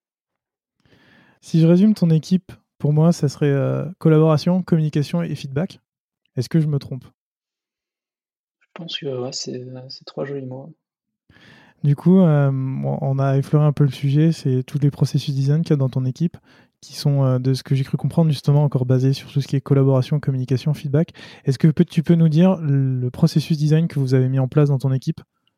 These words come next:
Speaker 1: pour, euh, bah, justement faciliter votre, votre flow de travail et, euh, cette communication entre vous ?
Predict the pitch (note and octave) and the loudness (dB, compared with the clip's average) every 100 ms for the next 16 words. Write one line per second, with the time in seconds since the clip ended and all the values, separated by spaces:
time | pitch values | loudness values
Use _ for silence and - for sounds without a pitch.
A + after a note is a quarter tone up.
0 | _ - C3+ B2 B2 B2 A#2+ A#2 A2+ C3+ | _ -4 2 4 4 4 2 -2 -2 0
1 | C#3 C#3 - C3+ C3+ C#3 C#3 B2+ - B2 | 0 2 0 -2 -2 2 2 2 0 -2
2 | B2 A#2+ A#2+ - D3 C#3 - C#3 C3 C#3+ | 0 -2 -4 -2 0 0 0 0 2 2
3 | C#3+ B2+ C3 B2 B2 B2+ C#3 - C#3 C3 | 2 0 -2 -2 -4 -6 -10 -8 -6 -4
4 | C3 B2 C#3 A#2+ B2+ | -4 -4 -6 -4 -4